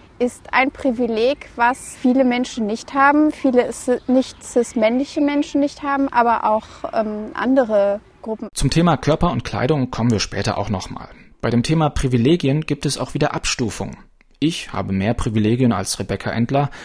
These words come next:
Speaker 2: Sie wiederum hat mehr Privilegien als eine schwarze Frau oder Transmenschen, Intermenschen, Menschen, die sich gar keinem Geschlecht zuordnen lassen, oder eine Person mit körperlicher oder geistiger Behinderung. Deshalb gibt es im Feminismus die Strömung des Intersektionalismus.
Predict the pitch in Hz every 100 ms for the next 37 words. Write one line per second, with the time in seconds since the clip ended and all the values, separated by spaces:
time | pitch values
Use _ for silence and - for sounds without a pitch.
0 | - - 110 143 190 175 139 156 139 117
1 | 139 - 135 135 131 143 139 120 127 -
2 | - 131 131 - 160 - 120 - - 104
3 | 113 110 - - 135 170 - 107 113 -
4 | 202 175 185 131 101 101 - 95 - -
5 | - 147 175 151 143 135 127 160 180 160
6 | 107 101 - 98 - - 117 113 104 98
7 | - - - - - - 143 170 - -
8 | 135 139 135 139 143 131 - 139 139 131
9 | 131 135 135 - - 110 117 127 120 127
10 | 127 143 110 - - - - - - -
11 | - 139 - 285 147 143 156 135 127 147
12 | 143 135 - 147 135 127 - - 139 143
13 | 127 117 - - 151 156 147 127 117 -
14 | 123 113 110 - - -